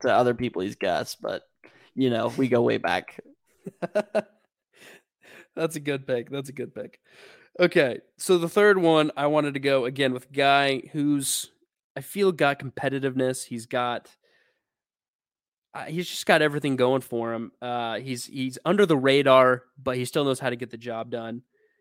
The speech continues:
Speaker 2: Forgive me if I don't get this last name wrong, but I'm gonna go with Mike Ehrmantraut. Is that right?
Speaker 1: Yeah, that's right. Good pick, too.
Speaker 2: Okay.
Speaker 1: Good pick.
Speaker 2: Yeah. I, I just thought, you know, he's an undercover guy, but he always gets the job done, so.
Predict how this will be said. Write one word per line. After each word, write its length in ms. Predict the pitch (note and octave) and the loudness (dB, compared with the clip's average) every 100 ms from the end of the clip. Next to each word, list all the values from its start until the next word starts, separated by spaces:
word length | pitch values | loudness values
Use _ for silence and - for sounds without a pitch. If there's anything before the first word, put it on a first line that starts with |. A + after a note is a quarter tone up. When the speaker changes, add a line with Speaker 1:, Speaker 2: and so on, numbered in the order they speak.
| _ _ | _ _
Speaker 2:
Forgive 420 | D3+ C#3 D#3+ F3 | -4 2 4 6
me 80 | E3 | 2
if 160 | C3+ | 2
I 80 | C3 | 2
don't 160 | B2+ B2+ | 2 -2
get 140 | B2 | -6
this 240 | B2+ A#2 - | -8 -12 -14
last 360 | C#3 B2 A#2+ - | -4 0 0 -2
name 200 | B2+ A#2+ | -8 -6
wrong, 160 | A2+ A2+ | -8 -8
but 80 | |
I'm 100 | B2 | -6
gonna 140 | C#3 C#3 | -4 -4
go 80 | B2+ | -4
with 120 | B2 | -4
Mike 380 | B2 B2+ C#3 - | -4 -2 -4 -6
Ehrmantraut. 580 | C3 C3 A#2+ A#2 D2+ D2 - - | -4 -2 -4 -8 -10 -10 -12 -12
Is 100 | B2+ | -8
that 120 | A#2+ | -6
right? 260 | A#2+ B2 - _ _ _ _ _ _ _ _ _ _ _ _ _ _ _ _ _ _ - | -4 -6 -8 _ _ _ _ _ _ _ _ _ _ _ _ _ _ _ _ _ _ -12
Speaker 1:
Yeah, 300 | A#2 A2+ G#2+ | -2 0 0
that's 240 | G#2+ - | -2 -4
right. 260 | A2+ A2 A2 - - | -2 -2 -4 -10 -2
Good 160 | D#3+ | -2
pick, 240 | D3+ C3 - | 0 -4 -2
too. 120 | C#3+ | -2
Speaker 2:
Okay. 220 | A#2 G#2+ - | 0 -2 -6
Speaker 1:
Good 100 | - - A2+ | -20 -20 -18
pick. 160 | G2 - | -20 -4
Speaker 2:
Yeah. 240 | D3+ C3 - _ _ _ | 0 0 0 _ _ _
I, 180 | C#3 C#3 | -2 0
I 100 | C#3 | 2
just 140 | D3+ F3+ | 0 2
thought, 180 | F#3 | 2
you 60 | E3 | 4
know, 160 | C#3 D3 | 0 -2
he's 140 | D3 | -2
an 60 | D3+ | -2
undercover 340 | D3+ D#3 C3+ | -2 -4 -4
guy, 200 | A#2+ C3 | -2 -2
but 80 | C3 | -2
he 60 | |
always 140 | C3+ C3+ | -2 -2
gets 140 | C#3 | -8
the 80 | - | -10
job 280 | C3 D3 D3 | -6 -6 -6
done, 180 | G1+ - | -12 -16
so. 320 | - G2+ F2 | -14 -12 -12